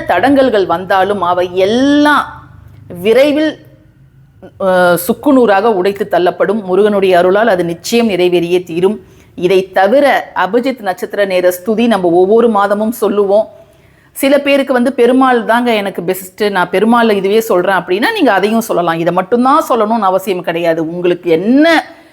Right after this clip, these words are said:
விருப்பமோ அதை வந்து நீங்க சொல்லலாம். ஆனா, இந்த ஒரு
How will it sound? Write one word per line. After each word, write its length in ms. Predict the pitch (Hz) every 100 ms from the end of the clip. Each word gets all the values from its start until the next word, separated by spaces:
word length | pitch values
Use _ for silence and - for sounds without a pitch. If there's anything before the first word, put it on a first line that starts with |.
| _
விருப்பமோ 420 | 208 214 214 214 277
அதை 200 | 214 180
வந்து 200 | 185 226
நீங்க 260 | 185 190
சொல்லலாம். 540 | 240 180 170 185 190 185
ஆனா, 640 | 185 185 196 175 202 - - _ _ _ _ _
இந்த 580 | 175 185 220 247 254 254
ஒரு 580 | 214 196 214 196 -